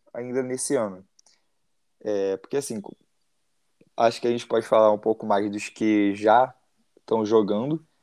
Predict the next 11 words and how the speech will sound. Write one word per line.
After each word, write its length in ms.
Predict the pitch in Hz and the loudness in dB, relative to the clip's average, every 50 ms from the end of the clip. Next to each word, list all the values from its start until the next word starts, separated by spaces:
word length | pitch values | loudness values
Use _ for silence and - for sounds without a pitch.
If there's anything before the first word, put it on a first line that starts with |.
| _ _ _ | _ _ _
O 140 | - 117 110 | -4 -4 0
Zach 320 | 104 113 107 113 - - | 4 4 4 4 2 0
Tom, 260 | - 113 107 104 98 | 0 0 0 0 0
que 320 | 92 - - 104 101 90 - _ _ _ _ _ _ _ _ _ _ _ _ | -4 -8 -6 -6 -6 -6 -6 _ _ _ _ _ _ _ _ _ _ _ _
tá 120 | - 107 | -2 -2
começando 420 | - - 101 101 101 - 110 107 104 | -2 -2 -4 -6 -6 -4 -6 -6 -4
a 20 | |
ter 60 | - 104 | -4 -4
mais 180 | 104 104 101 | -2 -2 -2
oportunidade 640 | 107 - - 104 - - - 104 104 101 101 95 107 | -4 -6 -8 -14 -20 -16 -12 -8 -4 -2 0 2 2
agora, 380 | 101 101 104 98 92 90 87 | 4 4 4 4 4 2 -2